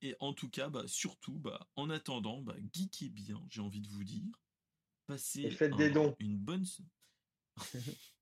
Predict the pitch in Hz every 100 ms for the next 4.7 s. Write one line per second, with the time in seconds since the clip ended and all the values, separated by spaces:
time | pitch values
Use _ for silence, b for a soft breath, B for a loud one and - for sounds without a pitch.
0 | _ _ B 175 156 117 - 151 - 160
1 | 151 117 165 180 - 113 117 165 - 120
2 | 113 - 90 175 196 117 - - - -
3 | 160 185 117 104 143 185 _ _ _ -
4 | - 233 - 175 - 135 185